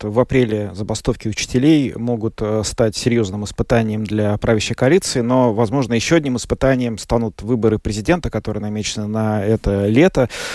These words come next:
И какие у вас ожидания? Кто, ка-, что вообще будет происходить? И кто, вот, если вот по состоянию на сейчас, наиболее вероятный претендент на пост нового президента Латвии?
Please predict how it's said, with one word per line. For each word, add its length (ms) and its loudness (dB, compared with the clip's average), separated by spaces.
И 400 6
какие 300 -2
у 60 4
вас 220 2
ожидания? 600 0
Кто, 480 2
ка-, 140 0
что 180 2
вообще 220 2
будет 240 -8
происходить? 540 0
И 40 -12
кто, 240 2
вот, 160 -6
если 220 -6
вот 180 -2
по 100 0
состоянию 420 0
на 80 -4
сейчас, 420 -2
наиболее 440 2
вероятный 580 2
претендент 640 -8
на 100 -4
пост 280 -6
нового 240 -4
президента 500 -6
Латвии? 360 -4